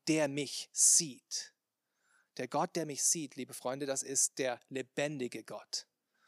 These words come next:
Ja, die, die Götzen, zu denen sie gerade zurückrennt in Ägypten, sie hat erkannt, sie hat realisiert, das sind, äh, Götzen, die vielleicht Augen haben, aber die können nicht sehen. Das sind tote Götzen. Aber hier erkennt sie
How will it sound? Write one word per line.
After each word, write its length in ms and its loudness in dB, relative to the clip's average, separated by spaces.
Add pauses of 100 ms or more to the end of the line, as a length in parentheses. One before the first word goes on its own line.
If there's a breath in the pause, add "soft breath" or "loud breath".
(200)
Ja, 120 0
die, 200 0 (200 loud breath)
die 140 -4
Götzen, 400 6
zu 120 4
denen 240 2
sie 100 4
gerade 460 8 (220 loud breath)
zurückrennt 680 8
in 120 0
Ägypten, 600 2 (220 loud breath)
sie 200 4
hat 80 2
erkannt, 480 2
sie 120 6
hat 80 4 (140 loud breath)
realisiert, 640 6
das 180 4
sind, 220 2 (400 loud breath)
äh, 180 -2 (240)
Götzen, 340 8
die 100 2
vielleicht 320 4
Augen 400 8
haben, 240 8
aber 120 6
die 80 4
können 180 2
nicht 140 -2
sehen. 440 2 (140)
Das 140 -2
sind 180 -2
tote 360 0
Götzen. 440 -2
Aber 160 8
hier 400 8 (280 loud breath)
erkennt 540 6
sie 300 6